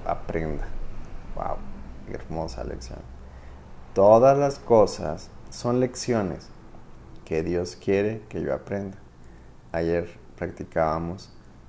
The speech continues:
solo tengo una función, Dios... Dios, perdón, tengo una función que Dios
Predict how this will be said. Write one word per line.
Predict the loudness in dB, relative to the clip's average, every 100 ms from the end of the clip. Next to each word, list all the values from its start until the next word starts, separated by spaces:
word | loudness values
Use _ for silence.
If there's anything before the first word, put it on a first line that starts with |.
| -20
solo | -10 -2 -2
tengo | -2 -2 -2
una | -2 -4
función, | -8 -10 -6 -6 -6 -4
Dios... | -4 -6 -8 -16 -18 -18 -20 -14 -6
Dios, | -6 -8 -18 -18 -20 -20 -20 -20 -18 -16
perdón, | -8 -6 -6 -8 -14 -18 -18 -18 -18 -18 -18 -16 -6
tengo | 0 2
una | 2 0
función | -2 -4 -2 -4 -4
que | -2
Dios | 0 0 -2